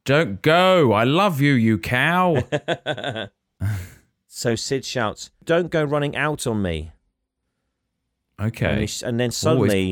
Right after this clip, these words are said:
Speaker 1: insecure.
Speaker 2: suddenly they hear there's n-, loads of voices in the, in, in the outside.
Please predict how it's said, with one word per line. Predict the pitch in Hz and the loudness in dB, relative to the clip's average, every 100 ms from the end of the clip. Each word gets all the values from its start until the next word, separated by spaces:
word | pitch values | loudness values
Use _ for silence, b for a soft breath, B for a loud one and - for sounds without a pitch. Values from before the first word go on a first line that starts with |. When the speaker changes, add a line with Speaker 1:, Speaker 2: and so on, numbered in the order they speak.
| 90 | -2
Speaker 1:
insecure. | 113 98 - - 127 98 92 | -4 -4 -8 -4 -2 0 -2
Speaker 2:
suddenly | 131 160 156 120 85 90 | 0 0 0 -2 -2 -2
they | 101 | -4
hear | 95 107 | -4 -4
there's | 98 90 | -4 -4
n-, | 101 107 | -6 -6
loads | 101 104 113 107 | -8 -4 -4 -6
of | 98 | -10
voices | 92 113 113 87 76 | -6 -6 -6 -10 -10
in | 80 82 | -8 -8
the, | 85 - | -8 -10
in, | 90 | -10
in | 107 92 | -8 -8
the | |
outside. | 92 - - 104 82 71 | -10 -10 -8 -6 -6 -12